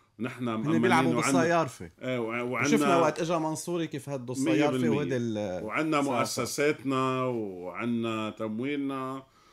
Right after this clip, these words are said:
Speaker 1: وعندن القرض الحسن وعندن يعني، يعني عندن دولة بقلب دولة.
Speaker 2: مم.
Speaker 1: يعني أما بقى بدي سميها دويلة، العالم عم سميها دويلة، هي دولة، دولة بقلب دولة. إذن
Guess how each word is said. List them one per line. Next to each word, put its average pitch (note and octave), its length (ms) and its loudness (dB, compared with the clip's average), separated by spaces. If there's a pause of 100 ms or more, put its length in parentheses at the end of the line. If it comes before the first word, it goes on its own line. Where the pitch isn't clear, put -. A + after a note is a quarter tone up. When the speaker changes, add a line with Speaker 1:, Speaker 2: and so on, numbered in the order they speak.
(160)
Speaker 1:
وعندن G2+ 400 -4
القرض G2 380 -8
الحسن B2+ 840 -6
وعندن G2+ 440 -6
يعني، A2 340 -4
يعني G2+ 440 -8
عندن C#3 560 -2 (520)
دولة B2+ 460 4
بقلب D#3+ 340 -4
دولة. C#3+ 340 -4 (100)
Speaker 2:
مم. B2+ 220 -12 (360)
Speaker 1:
يعني - 160 -8
أما C#3 160 4
بقى F3+ 160 2
بدي E3 200 -2
سميها E3 400 2
دويلة، C3+ 480 2
العالم A#2 260 0
عم C3+ 180 0
سميها B2 380 -2
دويلة، G#2 420 -2
هي A#2+ 160 0
دولة، C#3+ 380 -2 (320)
دولة G2+ 520 -4
بقلب C3+ 340 -10
دولة. A2+ 320 -10 (1080)
إذن E3 380 4